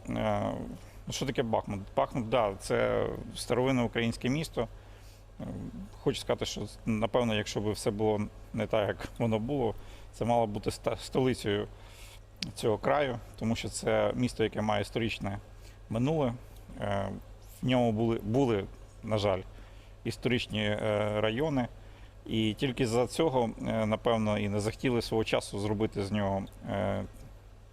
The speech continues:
с-, е, центр регіону, а зробили з робочого спос-, на, там, по-, по-, по-, е, містечка Юзівка. Тому, е, крім цього, Бахмут — це водорозділ,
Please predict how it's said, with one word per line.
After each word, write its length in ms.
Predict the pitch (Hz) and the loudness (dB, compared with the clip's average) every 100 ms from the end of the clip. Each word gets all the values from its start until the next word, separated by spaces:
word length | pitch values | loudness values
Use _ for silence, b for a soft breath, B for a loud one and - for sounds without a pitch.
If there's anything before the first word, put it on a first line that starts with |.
| - - - - | -20 -18 -14 -12
с-, 340 | - - - | -12 -10 -6
е, 300 | 107 98 98 98 98 - 202 - - | -4 -2 -2 -4 -8 -10 -16 -16 -12
центр 280 | - 131 104 | -2 0 2
регіону, 500 | 107 117 135 185 165 | 0 2 4 2 4
а 120 | 113 | 2
зробили 420 | 104 113 120 127 104 | 4 2 2 0 0
з 280 | - - - B B B | -6 -14 -16 B B B
робочого 480 | 123 113 127 127 104 | 2 2 2 0 -2
спос-, 280 | - 131 - | -2 -8 -4
на, 180 | 127 107 - 104 101 104 - | -2 -2 -4 -8 -8 -8 -4
там, 220 | 104 98 - - | -4 -4 -10 -6
по-, 100 | - - | -6 -6
по-, 80 | - - - | -12 -14 -6
по-, 120 | 104 104 | 0 2
е, 300 | 101 101 98 110 | 2 0 -2 -2
містечка 540 | 107 - 120 - - - B B B 123 | -2 0 -2 -2 -10 -12 B B B -2
Юзівка. 440 | 123 98 95 - - B B B B | 0 0 -4 -8 -14 B B B B
Тому, 400 | - 147 190 160 123 | -2 2 2 2 2
е, 320 | 113 113 107 101 - - - | 4 4 2 -4 -8 -12 -6
крім 220 | - 151 | 0 2
цього, 280 | 151 185 151 | 4 4 4
Бахмут — 400 | 117 151 - 127 - | 4 2 2 0 -2
це 400 | - 127 131 123 | 0 4 6 4
водорозділ, 580 | 107 117 123 104 101 | 2 2 2 2 -2